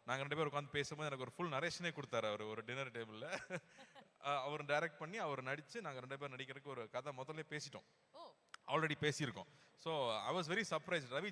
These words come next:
Speaker 1: சிரி-, காமெடி பண்ணிட்டே இருப்பான். ஆனா ரவி, ரவியோட இன்னொரு சைடு நமக்கு யாருக்கும் தெரியாது. நான் சொல்லிட்டே இருப்பேன், ஜிம் கேரி அளவுக்கு ஒரு சைடு ரவி இருக்கு. இன்னும் ராஜா அண்ணா கூட அதை ஸ்க்ரீன்ல காமிக்கல. <laughs> I think அது வந்து இப்போ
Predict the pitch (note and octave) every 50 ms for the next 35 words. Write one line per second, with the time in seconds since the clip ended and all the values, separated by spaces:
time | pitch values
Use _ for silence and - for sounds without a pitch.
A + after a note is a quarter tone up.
0 | - - F3+ C#3+ - - D3 E3 F#3 F#3+ F#3 E3 E3 E3 D#3 F#3 F3+ D#3+ C#3 C3+
1 | C3 C3 C#3+ C#3+ C#3+ - - - - - - _ _ _ _ _ _ - C#3+ D3+
2 | D#3+ D#3+ D3 C#3 D#3 F3+ G#3 G3 F3 C3+ B2+ C#3+ D#3+ F#3 G3 A3 A3 A#3 F3+ G3
3 | G3+ F3 - F#3 F3+ E3+ E3+ D#3 D3 C3+ C3+ C#3 C#3+ D3+ D#3 C#3 - C#3 C#3 D3
4 | C#3 C3+ C3+ C3+ - - E3 F3 E3+ G3+ F#3+ E3+ D#3 D3+ C#3 B2+ B2+ F3+ A3 B3
5 | G#3 A#3 A#3 A3+ G#3 G3+ G3 F#3 A3 C4+ C#4+ - B3+ A3+ F#3+ - F#3+ G3 F#3+ E3
6 | D#3+ F3 F#3 F3+ D#3+ D#3 C3 B2+ C#3+ - - G3 - - - - - - E3+ G3
7 | A#3 B3 A3+ F#3+ F3+ G3+ A#3 A3 A#3+ A3+ A3 G#3+ G#3 G#3+ A3+ A3+ G#3+ F#3+ - -
8 | F#3+ G3+ G#3+ G3 F3 C#3+ D#3+ D3+ F#3 G3+ F3+ F3 D#3 D3 C#3 B2+ - - - E3
9 | - - - - - - - - - E3 F3 F#3 A3 A3 G3 F3+ E3+ E3+ E3+ E3+
10 | E3+ F3+ G3+ G3 F#3 E3+ D3+ D#3 D#3+ D3+ D3 C#3 C3+ C3 C3